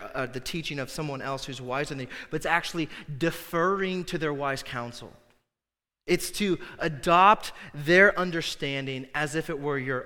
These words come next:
own. When he, he sees this in, in verse one, he says, "Do not let your, or let your heart keep my commands." What he's saying here in letting your heart keep my commands, he's saying to treasure, to treasure what I've taught you,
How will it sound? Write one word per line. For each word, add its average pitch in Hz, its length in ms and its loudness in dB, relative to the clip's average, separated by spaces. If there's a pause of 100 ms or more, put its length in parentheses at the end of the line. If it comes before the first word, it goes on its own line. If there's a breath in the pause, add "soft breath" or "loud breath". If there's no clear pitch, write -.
own. 135 320 -6 (580 loud breath)
When 175 160 2
he, 175 120 -2
he 165 40 -2
sees 196 280 -2
this 175 120 -2
in, 151 160 -2 (220 loud breath)
in 165 80 -2
verse 170 180 0
one, 185 140 -2
he - 40 -8
says, 156 140 -6 (240 loud breath)
"Do 165 140 -2
not 190 160 4
let 196 120 4
your, 180 140 -2 (100)
or 147 380 0
let 165 260 4
your 220 140 4
heart 160 380 0
keep 196 260 -6
my 190 160 2
commands." 131 720 -8 (960 loud breath)
What 165 140 0
he's 175 180 2
saying 196 260 0
here 175 160 0
in 139 120 -4 (160 loud breath)
letting 160 340 2
your 160 140 2
heart 156 200 -2
keep 170 120 -8
my 147 80 -4
commands, 143 220 -8
he's 139 120 -6
saying 185 360 -2 (180 loud breath)
to 165 80 -2
treasure, 139 880 -2 (1300)
to 156 100 -8
treasure 202 560 0
what 160 180 -2
I've 156 140 -4
taught 135 320 -12
you, 120 140 -14